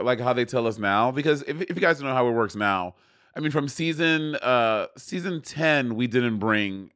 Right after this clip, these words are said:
outfits for our, wait, what was season ten? Yeah, season ten, they did not tell us to bring two outfits. But All Stars four, we knew that there would be a makeover thing. So, uh, that's why I brought something for a small person, from s-, something for a bigger person. So I can't speak from before All Stars four. But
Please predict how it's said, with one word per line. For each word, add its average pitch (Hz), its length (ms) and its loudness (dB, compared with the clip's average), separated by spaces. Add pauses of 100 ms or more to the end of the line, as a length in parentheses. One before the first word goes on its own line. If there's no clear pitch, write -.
(140)
outfits 104 440 0
for 98 240 -6
our, 90 220 0 (120)
wait, 110 160 -4
what 131 100 -8
was 190 100 -12
season 147 220 -16
ten? 151 340 -18 (680)
Yeah, 165 100 2
season 190 280 0
ten, 165 300 2
they 139 80 4
did 147 140 -2
not 131 240 0
tell 139 160 2
us 120 100 -2
to 127 80 -2
bring 107 420 0 (220)
two 127 180 0
outfits. 85 380 0
But 95 140 -4
All 123 180 0
Stars 123 240 -2
four, 120 400 0 (360)
we 127 200 0
knew 123 220 2
that 113 80 -8
there 113 140 4
would 107 80 2
be 110 100 2
a 107 60 2
makeover 110 440 0
thing. 139 220 -2
So, 117 220 2
uh, - 120 2
that's 110 220 2
why 113 80 4
I 104 40 4
brought 98 240 0
something 104 200 -6
for 101 100 -4
a 95 80 -2
small 107 260 -2
person, 110 360 -6
from 98 240 -6
s-, 90 100 -14 (160)
something 107 240 -6
for 98 140 -2
a 92 40 0
bigger 90 220 -2
person. 78 420 -10
So 98 120 -6
I 113 100 2
can't 143 220 -4
speak 127 240 -8
from 98 320 -4
before 92 340 0
All 101 100 2
Stars 95 260 -4
four. 110 360 -2 (600)
But 107 300 0